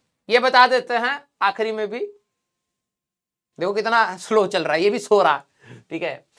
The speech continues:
पीडीएफ़ और नोट्स आपको पीडब्ल्यू के ऐप पे मिलेंगे, मंजिल बैच, ठीक है। और थ्योरी के इंपॉर्टेंट पॉइंट्स and फॉर्मूला लिखने, क्वेश्चन के क्वेश्चन नंबर and सॉल्यूशन आपको करने हैं, ठीक है। आइए, आइए, हाँ, अब खत्म करने के बाद ही गाना गाएंगे भाई, ठीक है। देखिए भाई,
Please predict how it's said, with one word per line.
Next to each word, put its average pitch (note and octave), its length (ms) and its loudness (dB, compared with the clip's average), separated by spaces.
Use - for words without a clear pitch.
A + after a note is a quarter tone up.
पीडीएफ़ D4+ 340 4
और D#4 140 6
नोट्स C#4+ 240 2
आपको C#4 200 4
पीडब्ल्यू B3+ 360 -2
के A#3+ 60 2
ऐप A3+ 160 2
पे A#3 60 -4
मिलेंगे, A3+ 300 -4
मंजिल F3+ 340 -6
बैच, G#3+ 540 -2
ठीक C3+ 120 -16
है। F3+ 240 -10
और G3 280 4
थ्योरी B3+ 260 2
के C4 80 2
इंपॉर्टेंट G#3+ 400 -2
पॉइंट्स A3 240 -4
and A3 120 -6
फॉर्मूला G#3+ 260 0
लिखने, A3 260 -6
क्वेश्चन G3 360 -8
के F3+ 120 -10
क्वेश्चन D3+ 260 -10
नंबर D3 240 -4
and G#3 160 -4
सॉल्यूशन C3 380 -14
आपको B2 260 -8
करने B2+ 260 -8
हैं, - 120 -20
ठीक C3+ 120 -12
है। F3+ 260 -8
आइए, D#4 200 4
आइए, A#3 260 0
हाँ, A3+ 240 6
अब B3 140 4
खत्म D4 260 4
करने C4+ 220 0
के C#4 60 2
बाद A#3+ 200 8
ही C4 80 -2
गाना G3+ 220 4
गाएंगे F3 300 0
भाई, D3 240 -4
ठीक C3 120 -12
है। C3+ 220 -8
देखिए G3 260 4
भाई, B2+ 240 0